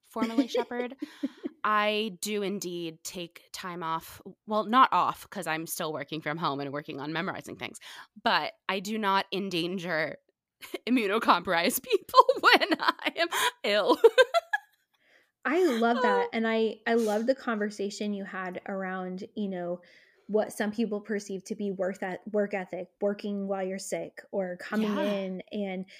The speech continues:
Speaker 2: thinking about people who do very specialized work in hospitals or people who work in the food industry who are,
Speaker 1: Mm.
Speaker 2: like,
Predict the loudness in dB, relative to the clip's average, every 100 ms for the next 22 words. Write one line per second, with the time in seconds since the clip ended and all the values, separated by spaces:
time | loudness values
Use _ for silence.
0 | -10 -4 -2 2 2 2 0 -2 0 0
1 | -2 -6 -2 -2 -2 -2 -2 -2 -4 -8
2 | -8 -6 -4 -2 -2 -4 -4 -4 -6 _
3 | _ _ -4 -2 -4 -10 -8 -6 -4 -4
4 | -6 -4 -2 -2 -4 -4 -2 -2 -2 -2
5 | -4 -6 -6 -2 -2 -2 -6 -6 -6 -8
6 | -8 -8 -8 -4 -4 -4 -6 -6 -6 -10
7 | -6 -8